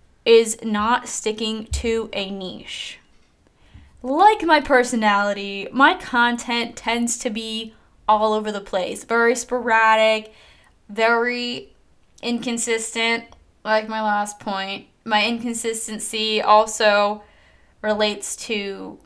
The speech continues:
my niche, right? I have, over the years, made vlogs, reaction videos, tags, story times, ukulele covers,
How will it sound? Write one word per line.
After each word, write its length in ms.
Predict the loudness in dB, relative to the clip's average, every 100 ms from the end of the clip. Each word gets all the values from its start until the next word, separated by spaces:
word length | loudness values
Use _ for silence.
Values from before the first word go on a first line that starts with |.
| -10
my 280 | -4 -4 -4
niche, 360 | -10 -16 -8
right? 420 | -2 0 0 -4 _ _ _ _ -20 -4 4
I 160 | 4
have, 500 | 6 6 6 4 -2 4
over 260 | 4 4
the 80 | 0
years, 540 | 0 2 2 2 -2 -2
made 280 | -6 -6
vlogs, 640 | -2 4 6 8 6 4 -4
reaction 680 | 0 6 8 6 0 -2 -2
videos, 800 | -4 -4 -2 0 -2 -4 -8 -12
tags, 520 | 0 2 4 2 0
story 400 | -4 -2 0 0
times, 600 | 0 0 2 2 0 -4
ukulele 680 | -4 -2 -2 -2 -2 -2 -4
covers, 640 | 0 2 4 2 0 0